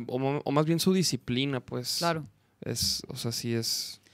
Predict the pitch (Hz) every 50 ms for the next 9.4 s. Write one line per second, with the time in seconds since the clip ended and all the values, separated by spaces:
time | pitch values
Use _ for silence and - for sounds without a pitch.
0 | - _ _ - - 311 294 247 294 330 - - 359 277 254 294 233 285 262 262
1 | 254 240 - - - - 214 - - 202 175 180 185 196 180 - - - 170 170
2 | 165 165 170 170 165 160 147 143 139 135 131 127 123 120 - 131 127 123 131 127
3 | 123 - - 139 139 143 139 135 131 127 127 127 123 127 127 131 123 - 147 147
4 | 156 165 175 175 160 156 160 151 147 139 135 131 127 139 143 147 156 160 - -
5 | 151 151 147 143 135 131 131 131 131 120 - 143 - - 170 151 151 190 - -
6 | - - - - - - - - - 233 240 285 - - _ - - - 135 -
7 | - 147 160 165 170 - 214 - - - - - 156 - 165 170 170 170 170 160
8 | - 170 170 165 175 170 151 143 143 147 175 202 220 202 160 - 101 135 131 123
9 | - 131 131 127 123 123 123 123